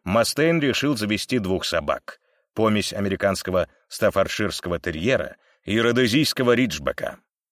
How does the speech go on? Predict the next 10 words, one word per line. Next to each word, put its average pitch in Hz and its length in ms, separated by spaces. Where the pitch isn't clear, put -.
Как-то 120 340
раз, 160 300
во 80 120
время 117 260
репетиции 113 580
в 82 100
доме 101 340
у 98 140
Рона 92 200
МакГовни, 85 680